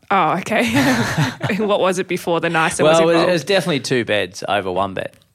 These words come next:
Speaker 2: Like,
Speaker 1: Sure.
Speaker 2: it just makes sense, doesn't it, from the point of view of two singles can live there. You can own the house and have,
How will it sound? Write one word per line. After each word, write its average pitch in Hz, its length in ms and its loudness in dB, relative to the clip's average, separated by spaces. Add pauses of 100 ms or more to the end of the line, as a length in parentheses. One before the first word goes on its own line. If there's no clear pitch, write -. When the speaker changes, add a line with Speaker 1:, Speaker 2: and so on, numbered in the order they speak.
(200)
Speaker 2:
Like, 80 180 -2
Speaker 1:
Sure. - 80 -10 (360)
Speaker 2:
it 107 120 -4
just - 340 -2 (580)
makes 110 260 -2
sense, 110 300 -4
doesn't 101 260 -2
it, 98 100 -8
from 101 220 -10
the 95 80 -8
point 107 400 -4
of 98 60 -10
view 101 160 -4
of 95 140 -10 (180)
two 127 160 -4
singles 110 440 -6
can 110 160 -8
live 107 200 -4
there. 107 320 0 (520)
You 104 200 -8
can 95 420 -12
own 110 240 -2
the 107 100 -4
house 104 420 -4
and 95 200 -10
have, - 580 -12